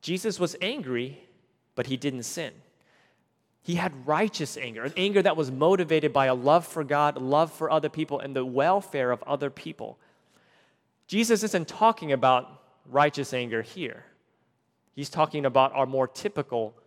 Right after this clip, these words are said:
sinful and selfish anger. Anger is murder, and so is its close cousin, hatred.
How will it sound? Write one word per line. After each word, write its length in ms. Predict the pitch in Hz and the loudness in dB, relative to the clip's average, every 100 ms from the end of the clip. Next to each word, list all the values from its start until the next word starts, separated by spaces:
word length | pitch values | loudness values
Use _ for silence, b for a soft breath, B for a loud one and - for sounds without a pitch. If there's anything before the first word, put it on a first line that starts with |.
| _ | _
sinful 840 | - - 190 190 151 123 107 - _ _ - | -14 -8 -8 -8 -10 -12 -12 -14 _ _ -16
and 140 | 117 | -14
selfish 520 | - 156 147 - 107 | -6 -2 -2 -4 -10
anger. 340 | 110 101 113 - _ _ _ _ _ _ _ _ b b b b b b b _ _ _ _ _ _ _ _ - | -12 -16 -20 -20 _ _ _ _ _ _ _ _ b b b b b b b _ _ _ _ _ _ _ _ 2
Anger 380 | 190 220 220 | 4 6 8
is 160 | 208 160 | 8 6
murder, 420 | 165 175 139 104 B B B B B _ _ _ _ _ - | 6 6 6 -2 B B B B B _ _ _ _ _ -6
and 100 | 143 | -6
so 340 | - - 202 214 | -4 2 6 6
is 180 | 214 | 4
its 220 | 190 - - | -2 -4 -14
close 400 | - 175 170 - | -4 0 0 -4
cousin, 420 | - 190 139 123 | -6 -4 -4 -10
hatred. 600 | 151 180 190 - 82 | -8 -6 -6 -10 -14